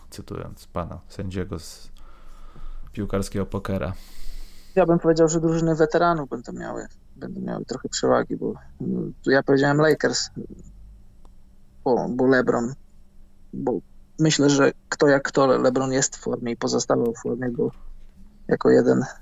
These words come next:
Speaker 2: z może nielicznych, może nie nielicznych, ale jako jeden z kilku czy kilkunastu takich topowych zawodników N B A ma swoje boisko pełnowymiarowe i tam sobie mógł grać, a nie wszyscy mogli grać. Na przykład Jason Tatum nie mógł grać, bo
Speaker 1: On
Speaker 2: mieszka
Speaker 1: jest
Speaker 2: gdzie
Speaker 1: za dobry, on nie musi.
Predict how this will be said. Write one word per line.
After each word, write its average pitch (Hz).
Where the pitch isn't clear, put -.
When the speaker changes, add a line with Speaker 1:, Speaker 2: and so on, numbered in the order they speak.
Speaker 2:
z 127
może 127
nielicznych, 139
może 156
nie 190
nielicznych, 185
ale 135
jako 139
jeden 143
z 131
kilku 160
czy 135
kilkunastu 143
takich -
topowych 139
zawodników 135
N 135
B 131
A 131
ma 135
swoje 139
boisko 131
pełnowymiarowe 131
i 131
tam 139
sobie 143
mógł 165
grać, 180
a -
nie 160
wszyscy 180
mogli 139
grać. 104
Na -
przykład 143
Jason 151
Tatum 165
nie 175
mógł 139
grać, -
bo -
Speaker 1:
On 135
Speaker 2:
mieszka 196
Speaker 1:
jest 180
Speaker 2:
gdzie 190
Speaker 1:
za 185
dobry, 185
on 117
nie 101
musi. 95